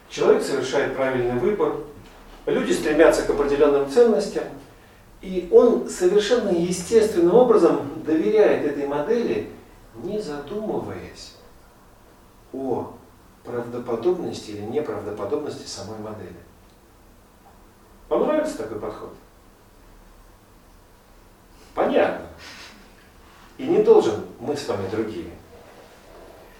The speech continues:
Я не могу его оценить, у него есть свои плюсы, есть свои минусы. Очевидный плюс, э, человек, следуя каким-то универсальным моделям,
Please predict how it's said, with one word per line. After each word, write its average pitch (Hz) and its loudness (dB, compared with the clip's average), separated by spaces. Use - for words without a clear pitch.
Я 262 2
не 269 2
могу 247 8
его 202 4
оценить, 262 2
у - -12
него 180 -4
есть - 2
свои 170 4
плюсы, 175 0
есть 139 -4
свои 127 -6
минусы. - -6
Очевидный - 4
плюс, - 2
э, 123 4
человек, 170 4
следуя 143 2
каким-то - -6
универсальным 127 0
моделям, 120 2